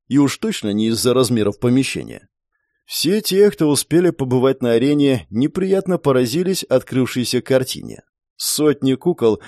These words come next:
бессистемно выстроившихся по всей площади открывшегося подземелья. Кукла-воин само по себе неприятно. Да, один на один это не противник, а смех.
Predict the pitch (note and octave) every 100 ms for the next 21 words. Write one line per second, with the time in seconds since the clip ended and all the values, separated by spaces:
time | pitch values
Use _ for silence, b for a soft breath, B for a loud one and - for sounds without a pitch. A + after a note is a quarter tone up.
0 | B G#2 D3 - C#3+ - E3 E3 C#3 B2
1 | C#3+ C#3 C#3+ - C3+ - C3 B2 B -
2 | C3+ - F#3+ - F3 E3 D3+ C3+ C#3+ C3+
3 | - C3+ A#2 B2 A#2 A#2+ - A#2+ F#2+ A2
4 | B1 G1+ - _ _ _ _ _ - D#3+
5 | - F#3+ F#3+ F#3 F#3+ F#3 F3+ - D#3+ F3+
6 | F3+ F3+ - F#3+ G3+ A#2 - C#3+ A#2+ A#1+
7 | - - _ _ B B C#3 E3+ F#3+ F3
8 | A#2+ A2 A#2 D#3+ D#3 C#3+ B2+ C#3 C#3 C3+
9 | B2+ B2 B2+ - D#3 C#3 B2+ C3 C#3 C#3
10 | A2+ -